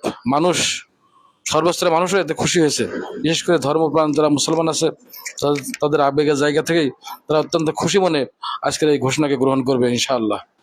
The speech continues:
সেই সাথে সাথে আমি, আহ, আজকের এই প্রোগ্রামের যারা এসেছিল তারাও আমরা লক্ষ্য করেছি, সবাই স্বতঃস্ফূর্তভাবে আল্লাহ তাআলার শুকরিয়া আদায় করেছে এবং খুশি হয়েছে। তা আমি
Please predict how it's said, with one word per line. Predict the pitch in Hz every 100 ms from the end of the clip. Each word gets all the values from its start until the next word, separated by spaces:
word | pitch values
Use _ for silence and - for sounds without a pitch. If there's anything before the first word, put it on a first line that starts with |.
| _ _ - - -
সেই | - 147
সাথে | 151 143
সাথে | 165 160 170 - _ _ _ - - -
আমি, | 143 156 147 147 - _ - - - - _ 139 - - - - -
আহ, | 110 120 - - 131
আজকের | 131 - 156
এই | 147 143 - - - - _ _ _
প্রোগ্রামের | 143 139 156 160 131 - - _ _ _ -
যারা | 143
এসেছিল | 147 - 165 170 170 - _ _ - -
তারাও | 143 156 165
আমরা | 151 151 147
লক্ষ্য | 151
করেছি, | 170 165 - 185 - - -
সবাই | - 147 165
স্বতঃস্ফূর্তভাবে | 156 - 170 185 - - - 190 165 127 - _ _ - - - - -
আল্লাহ | 135 143
তাআলার | 147
শুকরিয়া | 143 175 165 165
আদায় | 147
করেছে | 143 147 143 151
এবং | 147 123 143 -
খুশি | 151 156
হয়েছে। | 135 - 101 _ _ _ _ - - - - _ _ _
তা | - - -
আমি | 156 156